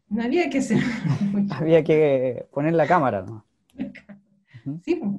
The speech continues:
Speaker 1: claro que sí.
Speaker 2: Jimena, ¿y tú estabas en el equipo de guionistas en, de El secreto de Tamara, esta producción que venía después de Secreto en el Jardín y también liderada por Nona Fernández?
Speaker 1: Sí, estábamos, alcanzamos a escribir hasta el capítulo veinte,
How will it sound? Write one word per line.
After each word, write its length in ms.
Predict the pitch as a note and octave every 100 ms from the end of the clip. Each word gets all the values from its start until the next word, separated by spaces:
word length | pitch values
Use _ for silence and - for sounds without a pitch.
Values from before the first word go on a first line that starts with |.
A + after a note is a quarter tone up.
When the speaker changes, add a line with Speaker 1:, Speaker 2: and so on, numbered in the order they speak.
| _ -
Speaker 1:
claro 240 | A#3+ B3
que 80 | C4
sí. 200 | - C4 - _ _ -
Speaker 2:
Jimena, 300 | E3+ G3+ A3+
¿y 40 |
tú 180 | A3 G#3
estabas 500 | G#3 F#3 F#3 G3+ G3+
en 560 | G3+ F#3+ F#3+ F#3 F3+ E3+
el 140 | D#3+
equipo 260 | D3+ E3 F3+
de 60 |
guionistas 760 | F3+ E3+ D3 E3 - F#3 G3 F#3+
en, 460 | D#3+ D3 C#3 B2+ B2+
de 320 | C3 B2+ A#2+
El 80 | B2+
secreto 400 | B2 C3+ C#3 D#3
de 60 | D3+
Tamara, 380 | C3+ C3+ D#3 E3+
esta 220 | - D3+
producción 460 | D3 C#3 - D#3
que 100 | D3
venía 320 | D3 C#3 C#3+ C#3+
después 380 | C#3 - D3
de 180 | D3+ D3+
Secreto 320 | D3 C#3+ D3
en 80 | D3
el 80 | C#3+
Jardín 400 | - C3+ C#3+ D3
y 120 | D3+
también 360 | C3 B2+ B2+ C3+
liderada 400 | C#3+ C3+ C3+ C3+
por 100 | C#3
Nona 280 | C#3 C#3 C3+
Fernández? 840 | C#3+ C#3 C#3+ D3+ F3 F3+ _ _ _ _
Speaker 1:
Sí, 400 | - G3+ G3+ -
estábamos, 580 | G3+ - F#3+ G3 G3 G3+
alcanzamos 500 | - D3+ E3 F#3 G3
a 40 |
escribir 400 | G3 F#3 F#3 G3+
hasta 220 | F#3+ G3
el 40 | E3+
capítulo 800 | F3 G3+ G3+ G3 F#3 F#3 F3 E3+
veinte, 520 | G3+ F#3 - D#3+